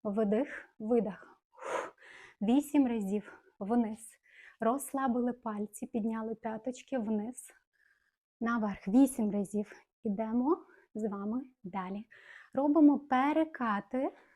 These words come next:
Носок відриваємо від підлоги. Перекати. Якщо вам ця вправа легка, просто ширше станьте. Відриваємо п'яточку також від підлоги.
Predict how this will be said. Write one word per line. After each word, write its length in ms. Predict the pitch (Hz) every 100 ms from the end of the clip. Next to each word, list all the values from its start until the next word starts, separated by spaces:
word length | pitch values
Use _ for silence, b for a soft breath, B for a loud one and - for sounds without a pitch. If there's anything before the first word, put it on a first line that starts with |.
| b _ _
Носок 600 | 226 226 220 - 240 285
відриваємо 720 | 220 208 220 214 214 254 262 240
від 240 | 202 214
підлоги. 440 | - 208 208 214 - _ _ _ _ b b b b _ _ _ _ _ - - - - - - - - - - - - _ _ _ _ b b b b b b b _
Перекати. 720 | 247 233 233 - 220 214 220
Якщо 380 | 226 - - 247
вам 200 | 226 220
ця 140 | -
вправа 460 | 226 - 247 277 339
легка, 400 | 277 247 - 226
просто 420 | 240 233 - 233
ширше 760 | - - - 226 233 - 311 302
станьте. 760 | - - 226 208 214 - 185 - B B B B B _ _ B B B B B 208
Відриваємо 920 | 254 247 233 208 226 262 285 220 214
п'яточку 760 | - 220 214 226 254 - -
також 500 | 226 220 220 254 -
від 200 | 208 220
підлоги. 560 | - 208 220 214 190